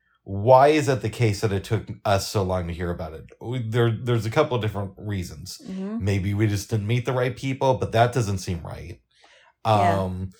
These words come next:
Speaker 1: maybe it was underdiagnosed, so kids died who had peanut, uh, allergies when they were really
Speaker 2: Oh,
Speaker 1: young,
Speaker 2: yeah,
Speaker 1: and
Speaker 2: uh-huh.
Speaker 1: we just didn't have a way of diagnosing it.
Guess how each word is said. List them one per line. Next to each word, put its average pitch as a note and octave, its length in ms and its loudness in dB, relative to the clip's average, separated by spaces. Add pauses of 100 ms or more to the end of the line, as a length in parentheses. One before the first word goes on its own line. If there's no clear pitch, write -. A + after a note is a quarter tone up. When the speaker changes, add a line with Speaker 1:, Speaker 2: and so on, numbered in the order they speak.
(260)
Speaker 1:
maybe B2 760 2
it B2 40 2
was A2 320 2 (520)
underdiagnosed, G#2+ 1400 4
so G2+ 320 2
kids F#2+ 460 -2
died F#2+ 680 2 (320)
who B2 100 2
had G#2 140 4
peanut, G#2 360 0
uh, G2+ 180 0
allergies G2+ 540 0
when G2 380 -2
they G#2+ 120 4
were F2+ 140 -2
really G2 260 -2
Speaker 2:
Oh, G#3 80 2
Speaker 1:
young, - 120 2
Speaker 2:
yeah, F3+ 340 -2
Speaker 1:
and G#2 100 -2
Speaker 2:
uh-huh. A#2 80 4
Speaker 1:
we A#2+ 80 6
just A2+ 140 4
didn't G#2+ 140 0
have G#2+ 160 4
a G#2 80 2
way G2 360 0
of F#2+ 160 -2
diagnosing F#2+ 680 -2
it. C3+ 220 -4